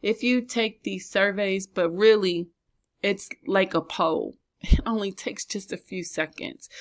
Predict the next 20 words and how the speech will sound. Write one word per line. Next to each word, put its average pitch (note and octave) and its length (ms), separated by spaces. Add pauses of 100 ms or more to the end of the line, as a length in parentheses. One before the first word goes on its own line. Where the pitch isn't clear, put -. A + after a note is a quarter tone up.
(140)
So F3+ 180
Amazon G3+ 500
may F#3+ 180
ask E3+ 380
you, E3 100
"Did E3+ 220
you A3+ 80
shop A3+ 280
online G3+ 400
last E3 300
month? F3+ 400 (500)
Or F3+ 80
do F#3 120
you G#3 100
plan F#3 380
to F3+ 100
shop D#3+ 320
online D#3 460
this E3+ 240
month?" A#2 340